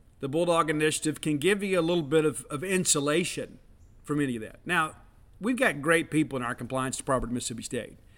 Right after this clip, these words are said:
And if you're well-intended with what you do and you contact, you know, Steve Smith there in the compliance office, they're gonna tell you what to do. They're not gonna let you get in trouble, as long as you do what they tell you to do. But if you wanna go through that process,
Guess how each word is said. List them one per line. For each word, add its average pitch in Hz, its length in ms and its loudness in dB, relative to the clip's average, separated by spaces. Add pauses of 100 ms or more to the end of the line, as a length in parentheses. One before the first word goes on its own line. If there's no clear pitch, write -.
(360)
And 156 140 -2
if 139 100 -4
you're 196 200 0
well-intended 165 680 2
with 131 120 -6
what 147 300 -2
you 147 80 -2
do 131 320 -4
and 120 120 -6
you 143 100 -2
contact, 147 640 -4 (340)
you 151 100 -4
know, 147 40 -2
Steve 156 320 0
Smith 151 380 0
there 147 120 0
in 147 60 -2
the 147 60 -4
compliance 135 500 -6
office, 156 340 -6
they're 196 160 -4
gonna 175 180 -6
tell 151 220 0
you 147 140 -2
what 127 180 -2
to - 60 -18
do. 143 80 -2
They're 180 120 -4
not 196 120 -2
gonna 175 140 -4
let 190 180 -4
you 147 60 -12
get 131 120 -6
in 110 80 -8
trouble, 98 300 -12
as 117 40 -6
long 175 180 -2
as 147 100 -6
you 160 60 -6
do 156 140 2
what 151 100 -4
they 127 240 -6
tell 180 220 -4
you 180 100 -6
to 117 60 -6
do. 87 220 -12 (920)
But 156 420 2 (960)
if 147 160 -2
you 175 100 -2
wanna 180 220 2
go 151 120 2
through 160 160 -2
that 151 140 0
process, 147 720 0